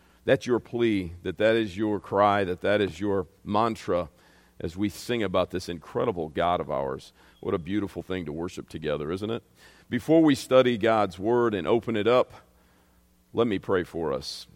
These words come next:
and, um, get us started correctly. Heavenly Father, we love you. What an incredible God that you are.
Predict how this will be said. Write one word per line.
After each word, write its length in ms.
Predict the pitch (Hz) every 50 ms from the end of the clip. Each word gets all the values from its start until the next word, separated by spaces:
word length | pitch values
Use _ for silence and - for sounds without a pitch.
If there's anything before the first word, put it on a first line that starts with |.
| - - _
and, 400 | - 90 87 87 87 85 80 76
um, 300 | 82 80 78 78 - - 92
get 160 | 95 101 82
us 80 | 76
started 420 | - - - 87 85 82 69 67 -
correctly. 540 | - - 76 73 73 71 - - 58 80 73 - -
Heavenly 320 | - 120 120 117 117 107
Father, 440 | 98 - - 107 110 113 104 104 104
we 160 | 95 95 95
love 280 | 95 92 90 90 92 82
you. 240 | 82 80 80 80 76 78 - _ _ _ _ _
What 240 | - 101 107 107 104
an 100 | 98 87
incredible 640 | 80 82 - - - - 98 95 87 76 78 82
God 320 | 82 85 82 87 85 80 76
that 160 | 80 - -
you 160 | 90 85 82
are. 280 | 82 85 80 80 82